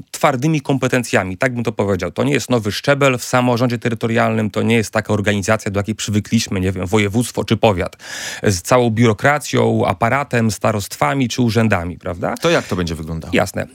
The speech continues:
Speaker 1: Już, już, już wskazuję. Związek metropolitalny to jest zrzeszenie, tak? I jednostek, które wchodzą w jego skład, czyli gmin i powiatów. Najwy-, najwyższa władza tego,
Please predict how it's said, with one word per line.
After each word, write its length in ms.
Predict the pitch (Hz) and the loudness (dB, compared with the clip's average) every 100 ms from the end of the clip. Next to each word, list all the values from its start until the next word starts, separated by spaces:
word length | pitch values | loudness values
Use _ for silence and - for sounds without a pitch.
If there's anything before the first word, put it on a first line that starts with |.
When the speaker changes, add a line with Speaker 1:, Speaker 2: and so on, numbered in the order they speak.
| - | -4
Speaker 1:
Już, 420 | 147 160 - - | 0 0 -2 -2
już, 240 | 143 131 | -2 0
już 160 | 139 127 | -2 -2
wskazuję. 560 | - 107 131 185 220 | 0 0 2 2 2
Związek 360 | 147 107 208 233 | 0 0 0 0
metropolitalny 680 | 175 165 156 147 170 185 180 | -4 -2 -2 0 0 0 0
to 120 | 160 | 2
jest 140 | 160 143 | 0 0
zrzeszenie, 760 | 151 151 151 139 117 92 90 - | 0 2 2 2 2 2 -2 -8
tak? 240 | - - | -12 -12
I 340 | 302 311 294 262 | -8 -6 -2 2
jednostek, 580 | 220 170 190 - 170 160 | 2 4 0 2 -4 -4
które 260 | - 139 | 0 0
wchodzą 300 | 127 139 135 | 2 0 2
w 20 | |
jego 220 | 127 117 117 | 2 0 -2
skład, 340 | - 101 - | 0 -2 0
czyli 160 | 359 240 | -4 0
gmin 220 | 196 185 | 0 0
i 60 | |
powiatów. 540 | 151 107 87 - 87 _ - - - - | 2 2 2 -4 -14 _ -20 -18 -16 0
Najwy-, 300 | 127 127 156 | 2 2 2
najwyższa 440 | 143 139 226 - | 2 2 0 0
władza 280 | 143 160 156 | 2 2 2
tego, 400 | 139 143 127 120 | 0 0 2 0